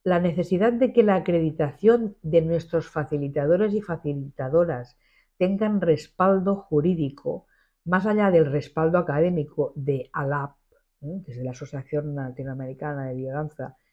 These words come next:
que en ese momento era el organismo que englobaba,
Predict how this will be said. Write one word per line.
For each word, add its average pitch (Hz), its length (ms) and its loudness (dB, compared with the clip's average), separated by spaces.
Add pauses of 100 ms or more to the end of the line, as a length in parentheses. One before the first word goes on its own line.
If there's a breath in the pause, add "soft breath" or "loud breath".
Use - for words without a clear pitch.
(160)
que 151 60 0
en 151 60 0
ese 147 140 -4
momento 147 360 0
era 139 300 0
el 139 120 -2
organismo 143 840 -6 (420)
que 139 420 0
englobaba, 143 880 -4